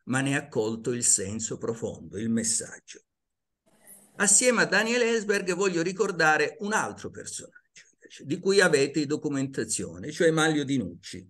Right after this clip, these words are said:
Di Manlio Dinucci è lui che mi ha offerto casualmente, non volendo, il bandolo che esporre a vo-, che esporrò a voi, da cui sono partito per cercare di districarmi in questa situazione complessa.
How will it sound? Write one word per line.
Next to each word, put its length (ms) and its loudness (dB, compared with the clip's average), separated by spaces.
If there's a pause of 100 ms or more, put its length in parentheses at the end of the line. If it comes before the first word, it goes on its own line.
(720)
Di 100 -4
Manlio 300 4
Dinucci 420 0
è 160 0
lui 160 2
che 140 -2
mi 120 -2
ha 80 2
offerto 960 0
casualmente, 840 -2
non 160 -4
volendo, 400 -2
il 200 -2
bandolo 920 2
che 180 2
esporre 480 0
a 60 2
vo-, 200 -12
che 120 -12
esporrò 420 0
a 60 -2
voi, 340 -4 (240)
da 160 4
cui 160 0
sono 280 2
partito 480 -2
per 140 4
cercare 540 2
di 140 -4
districarmi 800 -2
in 120 -6
questa 540 0
situazione 800 -6
complessa. 840 -8